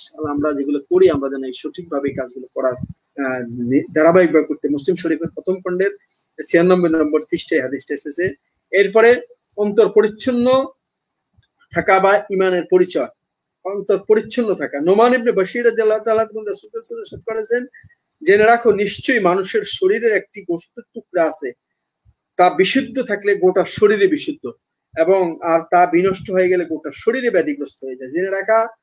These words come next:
রাখো এই গোশতের টুকরাটি হলো কি? কলব, আত্মা। বুখারী শরীফের প্রথম খণ্ডের ইমান অধ্যায়ের চল্লিশ নম্বর পৃষ্ঠে এসেছে।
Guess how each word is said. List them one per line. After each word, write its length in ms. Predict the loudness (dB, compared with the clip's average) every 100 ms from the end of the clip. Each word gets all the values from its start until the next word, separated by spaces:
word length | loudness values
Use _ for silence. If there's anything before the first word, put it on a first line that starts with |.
| _ -4
রাখো 280 | 0 4 4
এই 120 | 4
গোশতের 320 | 2 -2 -6 -12
টুকরাটি 340 | -10 -10 -6 -2
হলো 180 | -2
কি? 260 | -2 -2 -2
কলব, 520 | -4 -10 -4 -2 -2 -6 _ _
আত্মা। 400 | -10 -10 _ -6 -6 _ _ _ _
বুখারী 260 | -4 -2 -2
শরীফের 340 | 0 -2 -2
প্রথম 340 | -8 -8 -8
খণ্ডের 360 | -6 -6 -4 -4 -6 _ _ -6
ইমান 260 | 2 4
অধ্যায়ের 260 | 4 2 2
চল্লিশ 340 | 4 2 0
নম্বর 120 | -6 -8
পৃষ্ঠে 460 | -10 -6 -4 -4 -10 _ _ _ _
এসেছে। 580 | -14 -12 -14 -14 -20